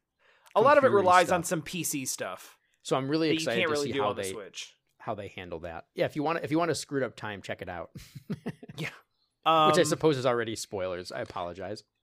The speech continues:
Speaker 1: The, uh, I mean, I, the game literally throws you a trigger warning to start, so.
Speaker 2: Oh, okay, I didn't know that.
Speaker 1: Yeah, it's,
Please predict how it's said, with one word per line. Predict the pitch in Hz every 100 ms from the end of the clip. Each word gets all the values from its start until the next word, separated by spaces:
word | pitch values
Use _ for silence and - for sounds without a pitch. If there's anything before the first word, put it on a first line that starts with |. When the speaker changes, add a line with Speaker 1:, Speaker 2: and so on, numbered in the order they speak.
| _ _
Speaker 1:
The, | 156 160 196 190 185
uh, | 180 175 170 - _ _ _ _ - _ - - - _ _ _ -
I | 190
mean, | 196 180 165
I, | 170 - _ _ _ _ _ -
the | 131 220
game | 214 247 240 196
literally | 185 175 170 156 143
throws | 165 160 131
you | 143
a |
trigger | 120 156 123
warning | 123 117 113 110
to | 110
start, | - 120 107 - _
so. | - 131 117 107 110 _ _ - 151
Speaker 2:
Oh, | 104 87 - -
okay, | 101 92
I | 95
didn't | 95 87
know | 85
that. | 90 - _ _
Speaker 1:
Yeah, | - 117 - _ _ _
it's, | 151 139 -